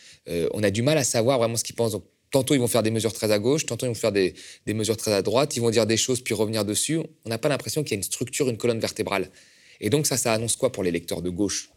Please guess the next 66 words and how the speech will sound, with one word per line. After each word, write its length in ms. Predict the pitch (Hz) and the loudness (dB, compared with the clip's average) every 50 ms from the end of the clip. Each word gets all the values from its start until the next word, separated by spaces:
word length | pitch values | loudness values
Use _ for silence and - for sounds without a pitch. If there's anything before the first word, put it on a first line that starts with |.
| _ - - | _ -18 -10
en 40 | - | -4
fait, 180 | - 95 - 95 | -4 -4 -2 -2
moyen, 320 | 92 92 92 85 80 - - _ _ _ _ _ _ _ _ _ - | -2 -2 -2 -4 -6 -8 -18 _ _ _ _ _ _ _ _ _ -10
quand 100 | - 92 | -10 -8
tu 100 | - 104 | -6 -4
n'as 100 | 92 87 | -4 0
pas 120 | - 104 - | 0 0 0
cette 160 | 98 - - | -2 -6 -2
colonne 220 | - 101 95 92 | 0 0 0 0
vertébrale, 420 | 87 90 - - 92 92 98 92 85 | -2 -6 -4 -2 -2 -2 0 -2 -2
cette 160 | - - - | -2 -4 -6
structure ? 420 | - - 90 - - 90 87 - - _ _ _ _ - | -8 -10 -8 -8 -6 -6 -6 -8 -8 _ _ _ _ -8
Ça 160 | - - 95 | -6 -4 -2
annonce 280 | 92 98 117 131 120 - | -2 -2 -2 -4 -6 -8
la 60 | 85 | -8
trahison 360 | 80 - - 78 76 - - - _ _ _ _ _ - | -10 -10 -10 -8 -8 -10 -12 -14 _ _ _ _ _ -16
à 80 | - | -14
venir, 320 | - 85 87 82 80 - - _ _ _ | -12 -10 -8 -10 -10 -10 -16 _ _ _
comme 160 | - - 90 87 | -10 -8 -6 -4
on 60 | 87 | -2
l'a 80 | 92 | -2
vu 80 | 90 95 | 0 0
avec 200 | 92 90 87 - | 0 0 0 0
Hollande, 280 | 95 82 78 69 - - _ _ _ - 220 - - _ _ - | -2 -2 -2 -10 -14 -18 _ _ _ -20 -20 -20 -20 _ _ -10
euh, 180 | - 73 64 64 | -10 -8 -8 -6
des 120 | 64 82 | -8 -8
grosses 240 | 78 - 98 101 - | -6 -2 -2 -2 -2
trahisons. 380 | - - 95 87 85 78 71 - - _ _ _ _ _ _ _ - | -2 -2 -2 -2 -2 -4 -8 -12 -16 _ _ _ _ _ _ _ -8
Et 100 | 90 90 | -2 0
donc, 120 | 117 107 | 0 0
je 60 | - | 2
pense 140 | - 117 - | 0 0 0
que 100 | - 104 | 2 0
les 60 | 95 | 2
gens 100 | 92 120 | 2 2
ne 80 | 120 101 | 2 2
veulent 140 | 104 92 - | 0 0 2
plus 160 | - 147 135 | 2 2 2
se, 180 | - - 110 | 2 0 -4
se, 240 | 92 - - - - | -4 -6 -6 -8 -6
se 140 | 90 - 208 | -2 -2 0
faire 200 | - - - - | 0 0 -4 -4
prendre, 420 | - - 127 113 101 90 85 80 - - - - - - - - - | -4 -4 -4 -2 -2 -2 -4 -4 -10 -18 -20 -20 -20 -20 -14 -6 -4
euh, 220 | 82 82 76 69 - | -2 0 0 -2 -2
à 100 | - - | -2 -2
ce 120 | - - | -4 -2
type 240 | 92 - 113 107 98 | -2 -2 -2 0 0
de 80 | 110 104 | 0 2
vote 340 | 90 110 123 131 131 123 117 | 4 4 4 4 4 2 -2
où 60 | 107 | -2
on 20 | |
dit « 100 | 101 107 | 2 2
Ah, 100 | 117 131 123 | 2 4 2
bah, 80 | 120 | 0
c'est 120 | - - - | 0 -2 -2
pas 160 | - 113 110 | 0 0 0
mal, 200 | 120 123 127 127 | 2 2 2 2
on 100 | 117 110 | 0 -2
y 100 | 104 95 | -4 -8
croit », 280 | - - 120 127 139 | -4 0 2 2 2
et 20 | 135 | 2
puis 140 | 131 - 101 | 0 -4 -6
on 40 | |
sait 160 | 92 - - 110 | -4 -2 0 2
derrière 420 | 104 92 95 107 117 123 120 - | 2 2 4 4 4 4 2 0
que 100 | - | -8